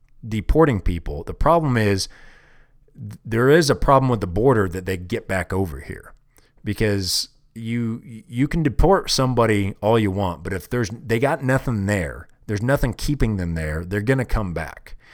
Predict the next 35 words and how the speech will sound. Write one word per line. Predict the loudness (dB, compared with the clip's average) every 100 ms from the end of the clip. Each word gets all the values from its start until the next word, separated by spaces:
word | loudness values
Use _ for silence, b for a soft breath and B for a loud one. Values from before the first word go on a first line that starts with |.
| B B B
And | 0
there's | 2 4
something | 2 2 2 2
that |
I | 2
think | 2 2 4
all | 4
of | 4
us | 2 0
can | -4
agree | -4 -4 -2 -2
on | -2 -6
is | -4 -4
if | -4 -4
you | -2 0
cannot | -2 -4 -2 0 0 -2
feed | -6 -4 -2
your | -4 -4
family | -4 -4 -4 -6 -12 -20 -20 b b b b b b -6
and | -4 -2
you | -2
cannot | 0 2 2 2
make | -2 0
a | -2
living | 2 2 0 -2
and | -2
you | 0 2
are | 2
not | 0 0
safe | 0 0 0 -2
and | -4 -2
you | 0
have | 0 -2 -4
no | -2 -2
future, | -2 -4 -2 -2 -6 -8